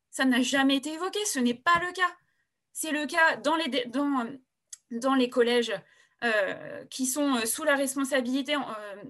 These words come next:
des, des départements. Il y a eu des moyens qui ont été accordés, euh,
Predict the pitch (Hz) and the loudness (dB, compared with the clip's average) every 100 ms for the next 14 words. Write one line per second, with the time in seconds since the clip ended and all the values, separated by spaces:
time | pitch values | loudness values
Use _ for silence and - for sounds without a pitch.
0 | - 226 233 220 170 220 226 208 - 285 | -14 -6 -6 -6 -10 -8 -8 -8 -6 -6
1 | 466 _ _ _ 240 226 240 254 285 302 | -6 _ _ _ -6 -4 0 0 0 0
2 | 311 277 226 240 226 247 240 269 277 - | -4 -4 -4 -2 -2 -2 -2 -2 -4 -12
3 | - - 208 | -20 -8 -8